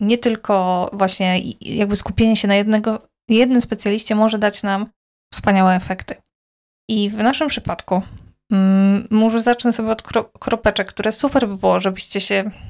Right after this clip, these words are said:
zapoznały, bo te rzeczy, mm, które zaraz usłyszycie, możecie znaleźć w naszych materiałach na YouTubie, możecie znaleźć w naszych podcastach.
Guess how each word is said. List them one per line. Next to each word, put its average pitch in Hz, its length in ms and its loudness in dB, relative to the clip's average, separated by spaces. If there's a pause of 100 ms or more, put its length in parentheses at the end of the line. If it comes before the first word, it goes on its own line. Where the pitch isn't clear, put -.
zapoznały, 196 580 4
bo 190 120 0
te 202 240 -2
rzeczy, 214 420 -2 (300)
mm, 190 280 -6
które 208 340 -2
zaraz 202 220 -4
usłyszycie, 190 560 -6 (400)
możecie 381 300 2
znaleźć 247 300 4
w 202 40 -8
naszych 190 280 0
materiałach 180 500 0
na 202 100 2
YouTubie, 185 320 0
możecie 190 360 0
znaleźć 190 280 -4
w - 20 -6
naszych 202 240 -2
podcastach. 185 640 -2